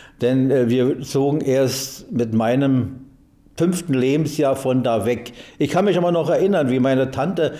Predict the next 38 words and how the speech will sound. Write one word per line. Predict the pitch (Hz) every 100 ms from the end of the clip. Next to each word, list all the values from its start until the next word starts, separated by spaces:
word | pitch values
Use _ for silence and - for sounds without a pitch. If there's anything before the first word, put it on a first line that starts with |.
| - -
die | 127 123
war | 131
da | 147
mit | 139 139
einem | 139 131 139 135 131 123
von | 127 127
den | 131
Sass | 117 123 127
sehr | 123
befreundet, | 120 123 - 107 123 156 175 180
ja, | 113 107 147 - - - -
wie | - 123
die | 131
dann | 143 131
immer | 127 131
erzählte, | 107 113 135 156 170 123
ja, | 151 156
die | 135 120
haben | 123 117
Geld | 135 160 156
und | 131
das | 123 127 135
und | 113
dieses | 127 139 131
nicht. | 110 123 - - - -
Und | 120 120 - - - - - -
also | 123 127
meine | 123 120 123
Fantasie | - 113 120 101 120
war | 117 117
ja | 117
da | 113 107
zu | 120
gering, | 107 101 117 95
nicht | 110 123
in | 131
diesem | 101 104 92
Lebensalter. | 92 98 90 98 92 85 78